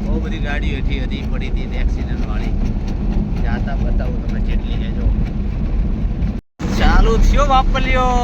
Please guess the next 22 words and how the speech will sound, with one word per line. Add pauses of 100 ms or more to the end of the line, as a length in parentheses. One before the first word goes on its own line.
(360)
હો (220)
વરસાદ (100)
ચાલુ
થયો.
મુંદ્રા
પહોંચ્યો
હે, (120)
આગળ
દેખાય (120)
કાળા
ડિબાંગ
વાદળો.
હા, (180)
હા. (1000)
લાગતું
નહીં
દિવાળી
સુધી
જાય
એવું,
હા? (2500)
હા,